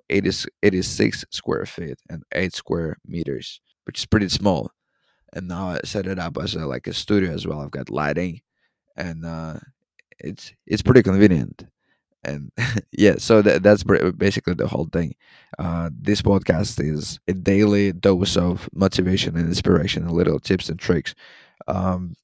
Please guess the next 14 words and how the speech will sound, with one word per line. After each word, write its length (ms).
it's 120
just 200
you 160
and 80
I. 300
I 120
know 180
when 220
you 100
wake 240
up 160
in 240
the 60
morning, 580